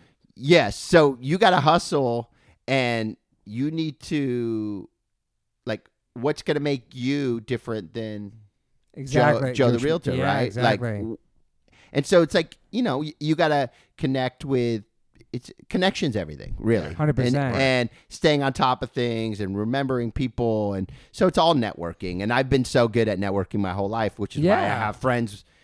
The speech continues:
Speaker 1: you know, that from twenty years or thirty years, you know, so it's like
Speaker 2: Hundred percent.
Speaker 1: networking, and it's, it's putting yourself out there. It's letting everybody know, Hey, this is what I'm doing. Not only am I doing it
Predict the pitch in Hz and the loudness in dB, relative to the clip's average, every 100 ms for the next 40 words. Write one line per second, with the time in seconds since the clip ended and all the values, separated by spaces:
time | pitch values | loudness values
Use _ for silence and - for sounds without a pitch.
0 | _ 127 117 85 82 _ _ _ - 107 | _ -4 -4 -6 -12 _ _ _ -4 -2
1 | 98 - _ _ - 113 110 117 113 110 | -2 -6 _ _ -8 -6 -4 -2 0 0
2 | 104 104 104 - 113 104 113 110 107 107 | 0 0 0 0 0 0 -2 0 0 0
3 | 107 120 104 101 135 127 139 117 131 139 | 0 0 2 2 4 4 2 0 -4 0
4 | 120 143 147 165 160 156 170 147 143 - | 0 2 2 4 4 4 2 -2 -2 -8
5 | _ _ - 127 127 117 113 - - - | _ _ -6 -4 -2 -2 -4 -10 -10 -4
6 | 110 - - - 117 120 - 113 110 104 | -4 -4 -4 0 0 0 0 0 0 -2
7 | 110 104 98 - 110 104 104 101 95 95 | -4 -4 -4 -4 -4 -2 -4 -4 -6 -4
8 | 98 98 92 101 90 90 - 95 90 90 | -2 -2 -2 -4 -4 -8 -8 -6 -6 0
9 | 120 117 113 - - - _ - 135 135 | 0 0 -4 -8 -16 -20 _ -2 2 2
10 | 120 117 107 104 117 113 110 104 101 | 0 0 -2 2 2 2 0 -4 -6